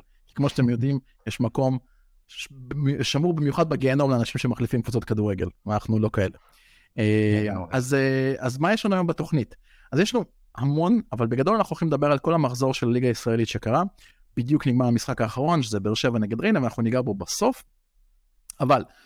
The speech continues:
Speaker 1: אנחנו נתחיל מהמשחק של הפועל תל אביב נגד אשדוד, אנחנו נדבר על סכנין, קריית שמונה, נתניה, חדרה, מכבי תל אביב, נס ציונה, חיפה, ביתר, הפועל ירושלים, אה, נגד הפועל חיפה, ובאר שבע ריינה אנחנו נסיים. למה מכבי חיפה באמצע?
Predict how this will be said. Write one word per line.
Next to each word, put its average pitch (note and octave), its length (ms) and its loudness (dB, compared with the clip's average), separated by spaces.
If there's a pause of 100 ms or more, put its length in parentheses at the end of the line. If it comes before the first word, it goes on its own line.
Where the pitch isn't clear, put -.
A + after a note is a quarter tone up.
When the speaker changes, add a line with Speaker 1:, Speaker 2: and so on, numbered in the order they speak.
(160)
Speaker 1:
אנחנו B2 140 0
נתחיל F#3 180 0
מהמשחק F3 280 -2
של E3+ 100 0
הפועל D#3 200 0
תל D#3 100 0
אביב C#3+ 120 0
נגד C#3 220 0
אשדוד, B2+ 300 2
אנחנו A2 160 -6
נדבר A2 220 0
על B2 60 2
סכנין, - 300 -4
קריית A#2+ 280 0
שמונה, A2+ 340 0
נתניה, D3 400 0
חדרה, A#2 400 0 (380)
מכבי D3 240 0
תל D#3 100 2
אביב, B2+ 120 2
נס B2+ 160 -2
ציונה, A2+ 340 0
חיפה, A#2+ 380 0
ביתר, A2+ 540 0 (1000)
הפועל F3 200 4
ירושלים, E3 720 0 (160)
אה, D3 80 0
נגד C#3 220 2
הפועל C#3+ 260 0
חיפה, D3 420 0 (160)
ובאר A#2+ 340 0
שבע A2+ 260 0
ריינה A2+ 180 0
אנחנו G#2+ 240 0
נסיים. B2 540 0 (600)
למה D#3 280 2
מכבי C3+ 320 0
חיפה B2+ 300 -2
באמצע? D#3 520 0